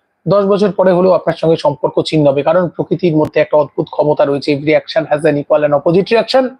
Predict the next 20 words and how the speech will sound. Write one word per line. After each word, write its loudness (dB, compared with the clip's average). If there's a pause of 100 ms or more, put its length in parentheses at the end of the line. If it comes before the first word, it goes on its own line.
(720)
প্রতিক্রিয়া 0
সমান 0
ও 2
বিপরীতমুখী -4
প্রতিক্রিয়া -4
আছে। -8 (1000)
প্রকৃতি 0 (1300)
প্রকৃতি 2
তার 4
নিয়মে 4
বিচার 0
করবে, 2
প্রকৃতি -2
কাউকে 0
ছাড়বে 0
না, 2
ছাড়বে 0
না, 0
ছাড়বে -4
না। -4